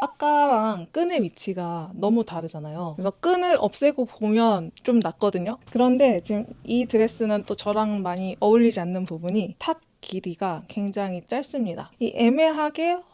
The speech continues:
허리도 아니고 이 가슴도 아니고 좀 애매한 곳에서 이게 끊겨가지고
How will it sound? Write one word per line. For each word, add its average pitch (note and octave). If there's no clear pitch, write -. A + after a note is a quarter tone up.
허리도 F#4+
아니고 E3+
이 G3
가슴도 G#3+
아니고 E3+
좀 -
애매한 C#4+
곳에서 A#3+
이게 G3+
끊겨가지고 F#3+